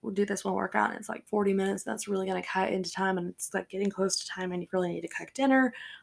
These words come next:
Also need to water my garden that I didn't do in the morning 'cause I thought it was gonna rain." <laughs> And,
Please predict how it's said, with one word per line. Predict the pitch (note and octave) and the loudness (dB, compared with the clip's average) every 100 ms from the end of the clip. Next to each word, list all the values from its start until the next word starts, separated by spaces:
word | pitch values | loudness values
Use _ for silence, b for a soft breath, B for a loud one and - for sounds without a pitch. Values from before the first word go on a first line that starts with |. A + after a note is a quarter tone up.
| - | 6
Also | F#3+ - | 6 6
need | F#3+ F#3 | 0 2
to | F3+ | 2
water | F3 F3+ F3+ | 6 6 6
my | F3 | 2
garden | E3+ A#3+ B3+ C4 | 6 8 10 8
that | A#3 F#3 | 6 4
I | E3 E3 | 2 -2
didn't | F3 F3+ | -4 -6
do | F3 F3+ | -4 -2
in | |
the | F3+ | 2
morning | F#3+ B3 C4 | 4 6 4
'cause | C4 F3 | 0 -6
I | - | 0
thought | F#3 | 0
it | F3+ | 0
was | - | -2
gonna | F#3 | -2
rain." | F#3 C#4 C#4 C4 B B B | 2 4 4 2 B B B
<laughs> | B B A#3+ A3+ - | B B 8 6 6
And, | A#3+ - | 6 4